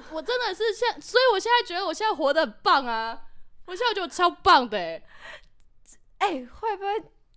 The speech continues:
Speaker 2: 对于自己的外貌的满意度跟自己内心的健康状态有关呢？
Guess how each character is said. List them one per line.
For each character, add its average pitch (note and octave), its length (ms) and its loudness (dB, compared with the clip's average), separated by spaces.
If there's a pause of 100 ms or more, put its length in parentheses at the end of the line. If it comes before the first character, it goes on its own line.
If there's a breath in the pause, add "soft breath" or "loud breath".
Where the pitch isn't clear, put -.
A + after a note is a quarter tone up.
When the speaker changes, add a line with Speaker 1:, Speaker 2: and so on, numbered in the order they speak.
(320)
Speaker 2:
对 E4 300 -2
于 C4+ 60 -10
自 C#4+ 280 -12
己 A#3 240 -12
的 G#3 280 -8
外 B3+ 280 0
貌 C4 240 0
的 G#3 140 -10
满 F3 260 -16
意 A#3 160 -16
度 A#3+ 220 -10
跟 A#3+ 260 -10
自 C4 140 -18
己 A3 80 -12
内 A#3 260 -6
心 A3 220 -12
的 G#3+ 100 -12
健 A3 220 -10
康 G#3 240 -12
状 G#3+ 220 -12
态 A3 160 -8
有 F#3 200 -14
关 F#3+ 320 -12
呢？ G3+ 160 -18